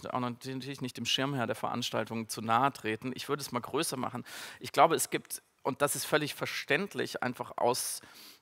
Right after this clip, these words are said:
äh, der Konstruktion unseres Wirtschaftssystems heraus. Und ich glaube tatsächlich, die ökologische Frage ist eine, die ökonomische Frage ist eigentlich wichtiger. Wie stellen wir ein ganzes Wirtschaftssystem um, was eben auf fossiler Industrie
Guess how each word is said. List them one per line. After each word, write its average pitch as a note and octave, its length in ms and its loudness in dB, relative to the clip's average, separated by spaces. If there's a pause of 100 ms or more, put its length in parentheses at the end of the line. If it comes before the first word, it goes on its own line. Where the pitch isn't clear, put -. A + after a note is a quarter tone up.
(160)
äh, - 160 0
der - 100 6
Konstruktion E3+ 520 0
unseres B2+ 400 -2
Wirtschaftssystems A#2+ 1080 0
heraus. A2 520 -4
Und A2+ 160 -10
ich - 80 -8
glaube B2 240 6
tatsächlich, C#3 500 -2 (360)
die B2 80 -2
ökologische D3+ 480 -2
Frage C3+ 260 4
ist - 120 -4
eine, C3 320 0
die B2+ 140 -6
ökonomische D3 520 -2
Frage A#2+ 300 4
ist A#2+ 100 -4
eigentlich - 340 -6
wichtiger. - 400 -4 (360)
Wie B2+ 120 -2
stellen C3+ 380 4
wir A#2+ 80 2
ein A#2 120 0
ganzes B2 360 4
Wirtschaftssystem - 720 -2
um, B2+ 320 0
was A#2 200 4
eben A2 220 -4
auf - 140 -6
fossiler B2 460 -2
Industrie A#2+ 600 -4